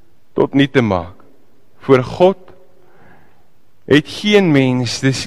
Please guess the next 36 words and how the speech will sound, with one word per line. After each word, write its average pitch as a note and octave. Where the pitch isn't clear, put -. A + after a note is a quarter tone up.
iets D#3+
om D#3
op -
te D3+
roem B2+
nie. G2
Aan D#3+
God F3+
is F3
dit D#3+
te E3
danke D3
dat D#3
julle D3
met D#3
Christus E3
verenig D3+
is. A2+
Hy E3
het -
vir F#3+
ons F#3
geword D#3
die D3
wysheid C3
wat B2
van C3+
God C#3
kom, B2
die A2+
vryspraak, D3+
die B2
heiliging C#3
en C3
die B2
verlossing. B2+